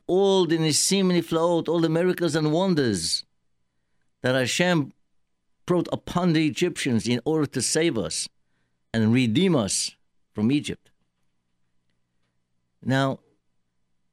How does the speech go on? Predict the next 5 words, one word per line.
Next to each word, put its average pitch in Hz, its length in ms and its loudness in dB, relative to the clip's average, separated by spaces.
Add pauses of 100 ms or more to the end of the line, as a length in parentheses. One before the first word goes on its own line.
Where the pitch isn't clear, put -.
(200)
this 139 420 0
very 214 380 -2
interesting 143 640 -2
thing 131 260 0
about 110 320 -2